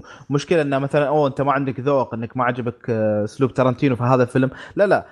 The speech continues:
بس أنك ت-، يعني، أقصد في فرق بين أنه، آه،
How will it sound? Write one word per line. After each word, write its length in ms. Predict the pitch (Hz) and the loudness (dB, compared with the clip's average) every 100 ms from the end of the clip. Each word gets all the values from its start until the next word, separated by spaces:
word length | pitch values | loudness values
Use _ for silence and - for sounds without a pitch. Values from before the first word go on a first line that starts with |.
| - - | -10 -6
بس 180 | 147 | -4
أنك 260 | 151 160 151 | -2 -2 -4
ت-، 200 | - _ 117 | -8 _ -8
يعني، 360 | 120 127 143 | -2 0 0
أقصد 320 | 143 - 143 - _ - | 0 0 -2 -4 _ -4
في 140 | 196 | 0
فرق 240 | 196 196 160 | 2 2 2
بين 180 | 147 156 | 0 0
أنه، 180 | 143 143 | 0 -2
آه، 400 | - 117 123 | -4 -6 -6